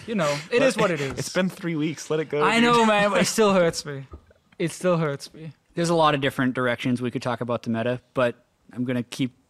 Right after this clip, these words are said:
Speaker 3: taking us back to Rift Rivals.
Speaker 1: Oh,
Speaker 3: And
Speaker 1: yeah, that
Speaker 3: I'm,
Speaker 1: tournament.
Speaker 3: I have some, I have some fun facts. I wanna see if the Europeans can guess this before we transition in. There is a team going to Rift Rivals that is last place in their league at gold average at fifteen minutes. Who is that team?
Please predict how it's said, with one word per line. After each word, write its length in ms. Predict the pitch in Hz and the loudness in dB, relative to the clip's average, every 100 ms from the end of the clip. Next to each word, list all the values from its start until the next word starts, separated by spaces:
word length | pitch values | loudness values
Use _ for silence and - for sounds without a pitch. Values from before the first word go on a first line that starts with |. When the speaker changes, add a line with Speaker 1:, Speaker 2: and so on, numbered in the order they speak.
| - | -6
Speaker 3:
taking 240 | 143 123 | -4 -2
us 80 | 123 | -2
back 220 | 135 123 | -2 -4
to 80 | 123 | -4
Rift 200 | 120 - | -6 -2
Rivals. 540 | 127 131 139 - - - | -2 -2 -4 -8 -12 -2
Speaker 1:
Oh, 80 | 202 | 0
Speaker 3:
And 100 | 214 | 2
Speaker 1:
yeah, 280 | 208 170 | 2 0
that 60 | 147 | -2
Speaker 3:
I'm, 80 | 147 | -4
Speaker 1:
tournament. 340 | 160 175 135 160 | -4 -6 -4 0
Speaker 3:
I 60 | |
have 180 | 185 226 | 0 0
some, 120 | 220 | 0
I 60 | 165 | 0
have 140 | 202 196 | 0 2
some 100 | 196 | 0
fun 220 | - 175 | 0 -2
facts. 360 | 156 131 107 - | 0 -2 -2 -4
I 60 | |
wanna 140 | 135 143 | -2 -2
see 220 | - 139 | -2 -4
if 100 | 123 | -4
the 80 | 123 | -2
Europeans 580 | 131 127 - 131 120 | -2 -2 -2 0 0
can 160 | - 113 | -2 -6
guess 240 | 117 113 | -4 -4
this 160 | - 107 | -4 -10
before 320 | - - 123 | -10 -10 -8
we 80 | 110 | -8
transition 500 | - 113 107 104 107 | -8 -8 -8 -8 -6
in. 220 | 107 92 - - - - - | -6 -8 -12 -20 -20 -10 -2
There 180 | 160 | 2
is 100 | 190 | 2
a 40 | 175 | 0
team 360 | - 220 226 | 0 2 4
going 220 | 196 185 170 | 4 4 2
to 80 | |
Rift 180 | 151 143 | 0 0
Rivals 460 | 139 117 110 107 - _ - | -2 -4 -4 -8 -12 _ -10
that 100 | - | -2
is 140 | 143 123 | -2 0
last 460 | 123 143 175 - | -2 0 -2 -4
place 340 | - 165 156 - | -4 0 0 -2
in 180 | - 151 | 0 0
their 180 | 147 131 | 2 0
league 560 | 120 151 139 117 104 - | 0 0 2 0 -4 -8
at 140 | 123 113 _ | -8 -8 _
gold 440 | 139 139 156 165 170 - - | -2 0 0 0 -4 -14 -8
average 360 | 127 131 131 - | -4 -2 -2 -2
at 180 | 123 | -6
fifteen 400 | - 123 - 117 | -6 -8 -6 -4
minutes. 380 | 104 92 - - - _ _ | -4 -8 -12 -18 -18 _ _
Who 280 | _ - 139 135 | _ -6 -2 0
is 100 | 120 | -2
that 240 | 113 104 | -4 -6
team? 360 | - 104 73 | -8 -8 -10